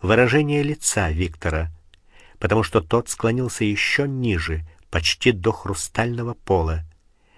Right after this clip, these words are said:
Висящие ниже колен руки дрожали.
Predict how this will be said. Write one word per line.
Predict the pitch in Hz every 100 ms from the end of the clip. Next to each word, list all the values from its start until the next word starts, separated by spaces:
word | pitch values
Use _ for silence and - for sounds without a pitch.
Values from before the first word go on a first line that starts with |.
| - _ -
Висящие | 107 - 135 123 - - 101
ниже | 90 107 110 101
колен | 90 101 104 95
руки | 85 127 - 147 139 - -
дрожали. | 87 110 98 76 80 78